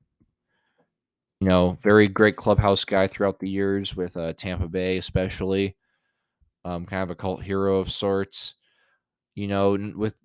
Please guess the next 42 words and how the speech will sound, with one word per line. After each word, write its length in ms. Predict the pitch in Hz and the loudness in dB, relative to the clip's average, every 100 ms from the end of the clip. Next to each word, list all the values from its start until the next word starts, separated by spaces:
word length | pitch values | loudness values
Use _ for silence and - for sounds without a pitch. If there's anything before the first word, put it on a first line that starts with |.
| - 110 | -20 -4
defensively, 720 | 120 143 151 123 95 92 87 | 0 2 2 0 -2 -2 -2
he's 200 | 87 - - | -4 -8 -14
very 380 | 92 101 101 92 | -6 -2 0 0
solid. 440 | - 87 85 87 | -2 -4 -2 -4
With 200 | 92 - | -6 -10
the 80 | 85 - | -14 -8
bat, 440 | 101 107 110 110 - - | 0 2 4 4 0 -10
it's 200 | 92 - | -10 -8
a 60 | |
little 320 | 92 95 98 95 | -2 0 0 0
bit 220 | 92 - | -2 -2
lacking, 600 | 95 95 - 101 101 98 | -2 -2 -4 -4 -4 -4
but 360 | 92 82 80 - _ _ _ _ _ _ _ _ _ _ _ _ - | -4 -4 -4 -8 _ _ _ _ _ _ _ _ _ _ _ _ -8
I 160 | 92 87 _ _ _ _ _ - | -6 -6 _ _ _ _ _ -8
think 260 | 104 90 | -6 -4
that 140 | 95 87 | -4 -4
the 140 | 85 | -4
Angels 400 | 90 87 92 87 | -4 -4 -4 -2
having 240 | 95 90 | -2 -4
Trout 260 | 87 - 90 | -4 -4 -4
in 60 | 87 | -4
that 140 | 85 | -4
outfield, 440 | 87 85 - 95 | -4 -4 -4 -4
they 140 | 87 87 | -4 -6
kind 240 | - 90 | -6 -6
of, 400 | 90 80 - - _ _ - | -6 -8 -14 -20 _ _ -10
you 100 | 95 | -8
know, 100 | 85 | -4
Phillips 320 | 107 104 - | -4 -4 -6
is 120 | 90 | -8
a 60 | 82 | -8
perfect, 480 | - 92 - 82 | -8 -8 -8 -10
like, 160 | 82 78 | -10 -12
fourth 320 | - 87 82 | -8 -6 -4
outfielder 460 | 90 - - 98 98 | -6 -6 -6 -6 -4
type 260 | 101 92 | -6 -6
of 80 | 107 | -2
guy. 380 | 107 107 110 110 _ _ | 2 4 2 -2 _ _
'Cause, 160 | 101 95 | -8 -2
yeah, 140 | 87 | -2
they've 200 | 78 80 | -2 -6
got, 340 | 87 80 82 | -4 -2 -4